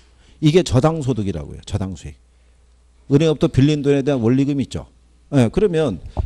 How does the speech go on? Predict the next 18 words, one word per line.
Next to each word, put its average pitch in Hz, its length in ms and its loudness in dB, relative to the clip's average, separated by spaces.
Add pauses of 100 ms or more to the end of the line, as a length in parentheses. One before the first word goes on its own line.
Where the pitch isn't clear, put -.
여기에서 185 580 2
나는 139 520 -4
빌린 185 280 0
돈에 170 260 -2
대한 151 260 -2
육억을 160 320 0
빌렸잖아요. 104 800 -2 (380)
이자를 147 320 4
몇 117 160 -2
프로로? 110 400 -4 (680)
십 - 200 -4
프로로. 95 480 -4 (280)
그럼 175 160 4
여기서 160 260 4
얼마를 143 320 4
빼줘야 156 380 0
돼요? 98 340 -2 (600)
육천을. 98 460 -4